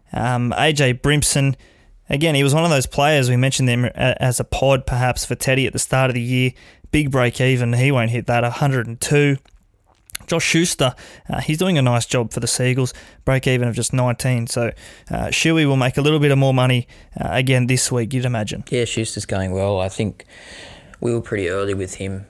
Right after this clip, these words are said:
Speaker 2: earlier in the year saying that he should get a run in the team, and it looks like he's gonna stay there for the majority of the season now. He's, he's too good not to be in this Manly Seagulls side.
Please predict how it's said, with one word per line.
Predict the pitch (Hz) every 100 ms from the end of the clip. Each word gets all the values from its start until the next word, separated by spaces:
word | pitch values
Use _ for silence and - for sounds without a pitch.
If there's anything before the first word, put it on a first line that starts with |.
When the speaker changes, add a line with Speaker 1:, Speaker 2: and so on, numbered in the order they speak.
| -
Speaker 2:
earlier | 104 95
in |
the | 98
year | 92 95
saying | - 95 95
that | 90
he |
should | - 98
get | 92
a | 87
run | 80 95
in | 90
the | 85
team, | - 92 92
and | 92
it | -
looks | 120 -
like | 98
he's | 101
gonna | 92 87
stay | - 85 90
there | 92 95
for | - 98
the | 95
majority | 92 98 95
of | 90
the | 95
season | - 95 95 92
now. | 90 92 92
He's, | 98 98 -
he's | - -
too | - 117
good | 101
not | 92 98
to | - -
be | 95
in | 95
this | 92 -
Manly | 92 90 92
Seagulls | - 95 92 90
side. | - 92 90 90